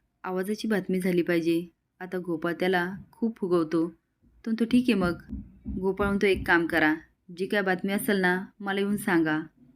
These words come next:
मग मी आयडिया देतो." "मग काय तुमचं नाव गावात, शहरात,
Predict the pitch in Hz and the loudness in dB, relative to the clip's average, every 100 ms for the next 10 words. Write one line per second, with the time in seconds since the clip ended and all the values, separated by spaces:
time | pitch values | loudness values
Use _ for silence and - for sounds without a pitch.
0 | - 220 233 214 170 170 170 156 160 156 | -4 0 2 2 2 2 2 2 2 2
1 | 139 - _ - 220 226 214 208 196 202 | -2 -14 _ -6 -4 0 0 0 0 2
2 | 208 190 202 - _ _ _ _ 185 170 | 4 4 0 -10 _ _ _ _ 0 2
3 | 180 170 - _ _ _ _ _ - 202 | 4 2 -2 _ _ _ _ _ -4 0
4 | 190 202 185 - | 4 4 2 -2